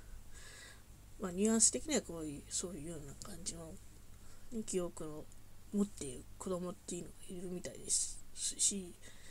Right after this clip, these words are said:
多分日本でも言わないだけであって、多分そういう子はいると思う。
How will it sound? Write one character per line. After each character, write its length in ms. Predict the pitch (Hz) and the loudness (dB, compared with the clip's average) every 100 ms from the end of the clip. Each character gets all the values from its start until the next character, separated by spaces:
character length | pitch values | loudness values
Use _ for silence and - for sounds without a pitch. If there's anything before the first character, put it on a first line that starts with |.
| - - - - - | -10 -8 -8 -8 -2
多 80 | 262 | 4
分 480 | 247 220 196 190 196 | 8 10 8 6 6
日 160 | 214 | 4
本 680 | 247 269 285 277 269 262 240 | 4 2 2 2 2 2 4
で 100 | 233 | 4
も 260 | 247 240 | 4 4
言 220 | 180 190 240 | 4 4 4
わ 100 | 269 | 4
な 160 | 294 | 6
い 140 | 269 190 | 6 6
だ 140 | 180 | 2
け 160 | - 202 | 4 4
で 140 | 175 | 4
あ 40 | |
っ 20 | - - - | -2 -10 -6
て、 380 | 160 143 - - - - - - - - - - - - - - - - | -4 -4 -6 -14 -16 -14 -12 -12 -12 -14 -14 -14 -12 -12 -12 -12 -12 -6
多 80 | 247 | -2
分 120 | 208 151 143 - | 0 -2 -8 -8
そ 260 | - 185 180 | -4 -2 -2
う 60 | |
い 100 | 175 | -4
う 40 | 160 | 0
子 140 | 220 | 0
は 100 | 196 | 0
い 100 | 143 | -2
る 100 | - | -8
と 100 | 147 | -10
思 80 | |
う。 40 | 139 | -10